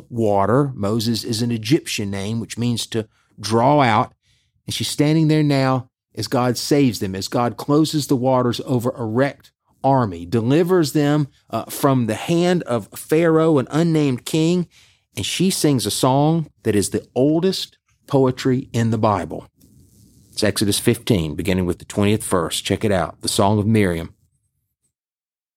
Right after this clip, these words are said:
Then the prophet Miriam, Aaron's sister, took a tambourine in her hand, and all the women went out with her with tambourines and with dancing.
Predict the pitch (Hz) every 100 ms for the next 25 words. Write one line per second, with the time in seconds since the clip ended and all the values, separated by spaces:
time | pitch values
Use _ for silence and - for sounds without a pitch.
0 | _ _ _ _ _ _ _ - 95 90
1 | - 123 135 - 131 123 101 95 117 123
2 | _ _ - _ _ 98 107 127 - 120
3 | - - - _ _ _ _ _ _ -
4 | 101 98 117 123 127 123 123 123 123 120
5 | 85 80 _ _ _ _ _ _ - 87
6 | 120 127 127 127 131 127 127 120 123 123
7 | 120 - 113 113 113 _ _ _ - -
8 | 131 131 90 80 80 - 85 - 107 98
9 | -